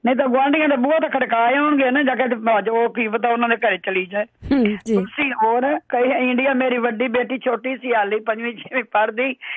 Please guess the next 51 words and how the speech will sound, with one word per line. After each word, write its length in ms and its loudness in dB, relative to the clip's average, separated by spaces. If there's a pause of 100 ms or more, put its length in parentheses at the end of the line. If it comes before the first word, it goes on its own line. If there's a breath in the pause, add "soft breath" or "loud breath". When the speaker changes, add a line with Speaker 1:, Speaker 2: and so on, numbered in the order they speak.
(140 loud breath)
Speaker 1:
ਇਹਨੂੰ 240 2
ਨਿਕਲੀ 380 -2
ਸਾਡੇ 220 0
ਨਾਲ 340 2
ਆਪਣੇ 260 -4
ਪੰਜਾਬੀ 540 -2
ਸੀ 240 -2 (400 loud breath)
ਤੇ 100 2
ਉਹ 240 2
ਮੇਰੀ 340 -2
ਗੁਆਂਢਣ 420 2
ਆਈ 180 2
ਦੂਜੀ 300 -4
ਤੋਂ 100 -6
ਕਹਿੰਦੀ 340 -2
ਏ, 300 0
"ਅਹ, 680 -4
ਰਵੀ 520 2
ਤੂੰ 180 -2
ਭੱਜ 240 0
ਕੇ 120 -4
ਉਹਨਾਂ 180 0
ਦਾ 120 2
ਬੂਹਾ 280 0
ਖੜਕਾਈ।" 400 0
ਉਹ 100 2
ਖੜਕਾਇਆ 400 2
ਤੇ 60 -2
ਉਹ 60 -2
ਤਾਂ 100 -2
ਭੱਜ 260 0
ਕੇ 120 0
ਸਾਰੇ 260 2
ਉੱਠ 240 0
ਬੈਠੇ, 340 0
ਸਾਡੇ 240 2
ਘਰ 160 -2
ਚੋਰ 300 0
ਆ 160 4
ਗਏ 100 0
ਨੇ, 120 -2
ਕੁੜੀ 260 -2
ਭੱਜ 200 -2
ਕੇ 140 -4
ਘਰ 240 0
ਨੂੰ 220 0
ਆ 100 4
ਗਈ, 160 -8 (420 loud breath)
ਰੌਲਾ 220 2
ਪੈ 260 0
ਗਿਆ। 160 -2